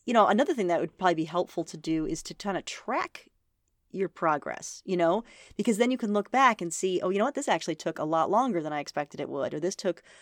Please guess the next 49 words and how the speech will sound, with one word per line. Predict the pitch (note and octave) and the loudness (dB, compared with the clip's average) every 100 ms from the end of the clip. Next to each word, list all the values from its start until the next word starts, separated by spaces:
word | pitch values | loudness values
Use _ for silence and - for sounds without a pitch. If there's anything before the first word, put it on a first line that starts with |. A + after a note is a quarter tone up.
| - - | -8 2
less | A3 - | 2 2
time." | F#3+ D#3 | -4 -2
And | D3+ G3 | 0 2
then | G#3 | 2
you | G#3 | -2
can | G#3+ F#3 | -4 -4
see | - A3 G3+ F#3+ - _ _ | -4 -2 -4 -6 -12 _ _
how, | - G3+ G3 F#3 E3+ - _ _ - - - | -4 0 4 4 0 -6 _ _ -18 -14 -2
make, | G#3 G#3 - | 0 0 0
you | |
know, | A3 F#3 | 2 4
adjustments | F3+ F3+ A3 - G#3 - | 4 4 4 4 -4 -4
for | - F3 E3 D#3+ - | 0 2 4 0 -2
your | G3 F3 | 0 2
goals | E3+ E3+ E3 - - | 4 2 2 -4 -4
next | G3+ - | -4 -4
time, | - E3 D#3 D#3+ - - | -4 -4 -4 -8 -14 -10
you | F3+ | -6
know, | D3+ | -6
to | - E3 | -6 -6
ac-, | - | -6
accomplish | - - - G#3 | -6 -4 -4 -6
them, | - C3+ | -8 -10
and | B2 D3 | -10 -10
to | - | -6
say, | E3+ D#3 | -4 0
"Well, | D#3 D#3 - - _ | 2 0 -4 -20 _
maybe | F3 F#3 F#3 F#3 | 0 0 2 2
I | E3+ | 2
need | F3 E3+ | 0 -4
to | E3 | -6
take | - E3+ E3 | -2 -2 2
this | F#3+ - - | 4 4 2
other | - G#3 G#3 | 0 2 2
thing | - D#3+ | 0 -6
out | D3 - | -4 -6
so | E3+ | -6
that | D3+ | -2
I | D3+ | -2
can | D3+ D#3+ | -4 -6
make | D3+ - | -6 -6
this | D#3 - | -8 -8
thing | C#3+ | -8
on | C#3 | -8
time," | C#3+ C3+ B2+ | -8 -8 -10
stuff | C#3 C#3+ | -10 -12
like | C#3 F3 | -8 -2
that. | F#3+ - - | 0 0 0
So, | D#3 D3+ | 0 0